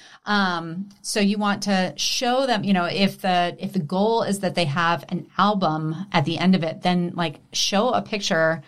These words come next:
of your, you know, a family that you worked with l-, paging through their album, or a couple hanging a print on their wall or something like that. So they're seeing that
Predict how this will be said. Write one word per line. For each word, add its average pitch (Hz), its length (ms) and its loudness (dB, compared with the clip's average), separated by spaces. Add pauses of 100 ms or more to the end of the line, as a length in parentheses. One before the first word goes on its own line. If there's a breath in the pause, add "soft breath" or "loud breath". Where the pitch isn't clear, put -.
(440 loud breath)
of 160 540 0
your, 170 640 2 (120)
you 185 140 2
know, 151 180 2
a - 80 -4
family 180 540 0
that 160 300 0
you 170 120 0
worked 156 240 -2
with 160 280 0 (180)
l-, 190 260 -2
paging 208 360 4
through 175 160 -4
their 165 120 -2
album, 151 480 0
or 180 400 0 (460 loud breath)
a 196 100 0
couple 208 400 0
hanging 220 520 0
a 208 60 2
print 202 340 2
on 180 120 0
their 165 140 0
wall 160 300 2
or 175 100 0
something 208 320 0
like 180 160 0
that. 156 220 0
So 190 160 -2
they're 202 200 2
seeing 220 720 -2
that 156 400 0